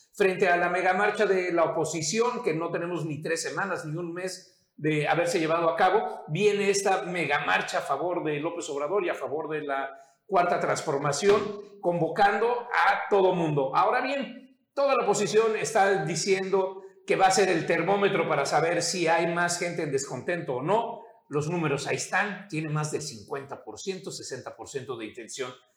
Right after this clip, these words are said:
de votación, además de los electores que ya tiene, además de veintisiete, veintiuno, perdón, veintiséis de los treinta y dos,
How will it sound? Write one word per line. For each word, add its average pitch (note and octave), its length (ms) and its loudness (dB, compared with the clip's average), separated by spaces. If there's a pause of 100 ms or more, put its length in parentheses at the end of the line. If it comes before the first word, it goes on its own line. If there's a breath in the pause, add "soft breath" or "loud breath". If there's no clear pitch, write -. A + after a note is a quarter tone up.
(160)
de C#3+ 440 -2
votación, D#3 640 2
además D#3+ 600 0
de E3+ 160 2
los D#3+ 180 -2
electores D3+ 420 -4
que C3 140 -4
ya D#3 180 -4
tiene, G#3 380 2
además D3+ 480 0
de F3+ 480 -6
veintisiete, E3 1200 -4
veintiuno, G#3 800 0
perdón, D#3+ 400 0
veintiséis F3+ 720 0
de F#3 80 2
los E3 160 -4
treinta D#3 280 -4
y D#3+ 80 -4
dos, F3+ 540 -6